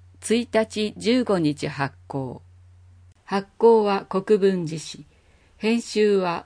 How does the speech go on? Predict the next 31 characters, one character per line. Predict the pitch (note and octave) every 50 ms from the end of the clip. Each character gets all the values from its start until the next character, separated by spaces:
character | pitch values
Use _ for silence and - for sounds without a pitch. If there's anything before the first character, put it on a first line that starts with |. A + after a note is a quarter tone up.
| _ _
制 | - - A3 A3+ A#3+ A3+
作 | - G#3+ A3 G#3+ - G3+
部 | D3+ D3+ D3+ D3
市 | - - F#3
政 | F3+ - A3+ A3 A3 A3 A3
戦 | - G#3+ G#3 G#3 G3
略 | G3 G3 G3 G3 - F#3
室。 | F3+ - - _ _ - - _ _ _ _ _ _ _ _ _ _ _ _ _ - -
住 | F#3 A3+ A#3+ A3 F#3+
所、 | - - - - - _ _ _ _ _ _ _ _ _ _ -
郵 | - G#3 A#3+ B3+ A3
便 | A#3+ A#3+ A#3+ A#3 A3+ G#3
番 | A#3 A3+ A#3+ A#3 G#3+
号 | G3 D#3 C#3+ D3 D#3 D3+ -
一 | E3 E3 - - A3 G#3+
八 | A3 A3+ A3+ - - F#3+
五 | D#3+ E3 D#3
の | C#3 D3 - - - _
八 | - F3 F#3 F#3+ - - A3+
五 | A3+ A#3+ A#3 G#3+ E3+ C#3+
零 | C3+ E3 D#3+ D#3 D3+ D#3
一。 | D#3 D3+ - - - - _ _ _ _ _ _ _ _ _ _ _ _ _ -
東 | - A3+ B3 B3+ A#3+ -
京 | - B3 A#3+ A#3 A3
都 | - - E3 C#3 - - _ -
国 | - F#3 - - - A#3+
分 | G#3+ A#3+ A#3+ A#3+ A#3 G#3+
寺 | G#3 A#3+
市 | A#3 - - -
戸 | - G#3+ G#3+ G#3+
倉 | - F3 C#3+ C#3 - -